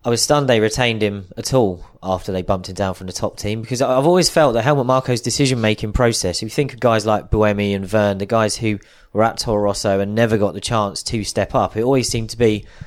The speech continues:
the moment we don't think you're good enough for the top team, we're not really interested in you at all beyond that point.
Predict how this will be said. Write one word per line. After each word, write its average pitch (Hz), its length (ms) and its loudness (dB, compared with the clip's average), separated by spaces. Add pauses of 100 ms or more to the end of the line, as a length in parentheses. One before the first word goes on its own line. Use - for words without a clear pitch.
(160)
the 104 60 -8
moment 135 320 2
we 120 100 -2
don't 120 260 0
think 113 220 -6
you're 107 100 0
good 127 200 2
enough 113 420 -2 (220)
for - 120 -8
the 104 80 -6
top - 280 -2
team, 92 360 -8 (640)
we're 120 140 4
not 127 140 4
really 107 200 2
interested 98 400 -6
in 101 120 -2
you 98 280 -4 (160)
at - 160 -2
all 107 300 2 (160)
beyond 92 240 -2
that 87 160 -10
point. 90 340 -4